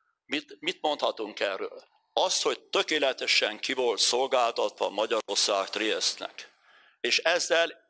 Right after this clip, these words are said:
a déli vasút nagyon visszaélt. A tarifái egész Európában példátlanul magasak voltak. Majd más összefüggésben erre a témára térjük. A harmadik időszak az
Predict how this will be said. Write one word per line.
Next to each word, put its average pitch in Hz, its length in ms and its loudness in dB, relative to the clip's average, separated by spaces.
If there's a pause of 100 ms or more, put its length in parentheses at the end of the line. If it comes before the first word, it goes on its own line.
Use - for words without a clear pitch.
(160)
a 117 120 0
déli 165 320 0
vasút 147 420 0
nagyon 131 420 -2
visszaélt. 98 680 0 (380)
A 101 100 0
tarifái 147 960 0 (380)
egész 147 460 0
Európában 123 880 0
példátlanul 117 840 0
magasak 107 600 0
voltak. - 540 -6 (300)
Majd 120 180 -2
más 165 260 2
összefüggésben 117 840 0
erre 117 180 0
a 101 100 -2
témára 107 440 0 (600)
térjük. - 320 -14 (1600)
A 123 440 -2
harmadik 190 520 0
időszak 110 640 0
az 101 460 0